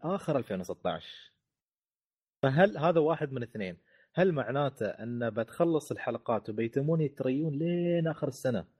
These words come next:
وبينزلون فيزيكال كوبي، وهذا اللي أنا ما أتوقعه؟ أو الشيء الثاني اللي أتوقعه وهو أن الحلقات بت-، بيكون في، يعني، في،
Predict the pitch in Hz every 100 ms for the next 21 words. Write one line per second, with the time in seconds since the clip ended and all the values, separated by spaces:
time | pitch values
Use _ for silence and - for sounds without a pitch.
0 | _ _ _ _ _ - 117 120 120 117
1 | 113 113 110 110 110 104 120 120 143 131
2 | 127 123 123 143 151 135 135 120 110 117
3 | 110 135 151 131 - 113 139 180 _ _
4 | _ _ _ _ 160 185 208 190 - 156
5 | - 151 147 135 127 139 147 - 143 131
6 | 131 156 156 131 131 - 135 - 165 139
7 | 127 - 120 127 156 147 - - 127 120
8 | 123